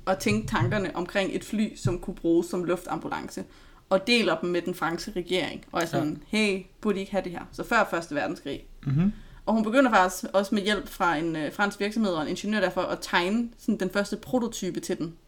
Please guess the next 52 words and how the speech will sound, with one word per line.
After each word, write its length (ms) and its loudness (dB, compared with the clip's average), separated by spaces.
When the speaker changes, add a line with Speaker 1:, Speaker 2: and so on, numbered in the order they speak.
Speaker 1:
til 120 -8
den 80 -8
første 200 -6
sådan 180 -10
praktiske 480 -10
luftambulance. 720 -8
Og 100 0
hun 120 0
holder 240 6
også 160 4
en 180 -8
række 220 0
sådan 520 -6
populære 520 0
sådan 120 -6
konferencer 800 0
om 180 2
emnet, 300 2
hvor 80 -2
hun 140 -2
snakker 320 0
om 80 0
det, 100 -2
hvor 100 0
hun 140 -4
så 100 -4
samler 300 0
penge 400 0
ind 100 -4
til 100 -4
at, 560 -2
øh, 80 -8
købe 420 6
et 120 2
fly 320 2
til 160 0
den 80 0
franske 420 -2
militær 360 -2
og 140 -4
Røde 140 0
Kors, 460 -4
som 140 0
hun 100 0
så 80 -4
siger, 200 0
at 80 -12
det 100 4
her 280 2
laver 200 2
vi 140 -2
om 220 0